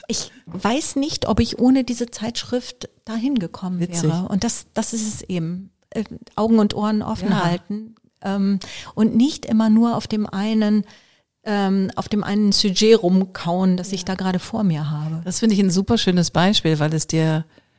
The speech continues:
Speaker 2: weil es so für die Hörer nochmal so dokumentiert, wie so ein kreativer Geist so Haken schlägt, ne?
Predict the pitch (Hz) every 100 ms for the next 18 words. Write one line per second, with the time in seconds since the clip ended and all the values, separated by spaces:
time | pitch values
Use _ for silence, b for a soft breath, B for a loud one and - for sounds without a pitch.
0 | b 160 165 165 165 156 156 - 156 175
1 | _ _ _ _ _ _ _ _ - -
2 | 175 160 185 196 175 170 165 156 165 160
3 | 165 165 165 165 196 175 180 160 160 160
4 | b b b - 175 175 180 180 175 175
5 | 170 170 165 165 175 165 214 - 131 -
6 | 143 - 214